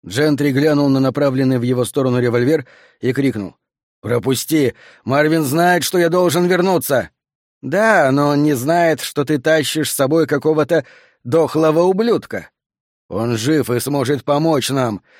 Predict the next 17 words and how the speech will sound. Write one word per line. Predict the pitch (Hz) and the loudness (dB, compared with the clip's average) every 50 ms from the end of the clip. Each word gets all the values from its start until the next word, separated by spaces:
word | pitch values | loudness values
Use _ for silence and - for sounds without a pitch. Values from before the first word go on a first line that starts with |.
| - _ _ - | -20 _ _ -4
Если | 110 135 147 - 135 151 | -2 -2 -2 -2 0 0
он | 147 147 151 | 2 2 2
умрёт, | 156 156 165 180 170 139 - | 2 2 2 2 2 0 0
не | 123 127 147 147 | 0 0 0 0
сомневайся, | - 165 156 151 160 170 170 170 160 139 117 - 143 127 117 - - - - _ | 0 0 0 2 2 2 2 2 2 2 0 0 -2 -4 -4 -6 -12 -20 -20 _
тебе | - 151 147 160 139 | -4 -2 0 0 0
придётся | 147 151 147 147 170 160 127 - 165 | 0 -2 0 0 0 0 0 0 0
отвечать | 156 123 143 165 156 135 - 190 156 135 - | 0 0 0 -2 -2 0 0 0 0 0 0
перед | 165 160 160 151 | 0 0 0 2
Марвином! | 165 180 170 143 127 131 123 120 113 98 - _ _ - _ _ | 2 2 2 2 2 0 0 -2 -4 -6 -10 _ _ -20 _ _
А | 110 | -6
теперь | 101 131 123 160 156 143 | -6 -4 -2 0 0 0
дай | 139 196 202 180 | 2 2 2 2
мне | 160 156 151 | 2 2 0
пройти». | - 147 147 143 127 - 139 127 107 78 - _ _ _ _ _ _ _ _ _ _ | 0 0 0 0 0 0 -2 -2 -2 -4 -8 _ _ _ _ _ _ _ _ _ _
Габе | 95 98 127 127 120 143 147 143 139 | -6 -2 -2 0 0 0 0 2 2
медлил. | 147 151 143 120 107 104 90 - | 2 0 0 -2 -4 -8 -10 -12